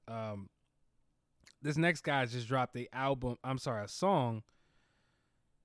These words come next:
called Mood Swings, which, you know, seems to personify what Future has been doing lately with his music. Um, I'm talking about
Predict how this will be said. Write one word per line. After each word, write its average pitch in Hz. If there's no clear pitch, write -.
called 196
Mood 220
Swings, 147
which, -
you 156
know, 123
seems 175
to 135
personify 143
what 120
Future 131
has 117
been 110
doing 117
lately 98
with 110
his 107
music. 98
Um, 123
I'm 226
talking 175
about 143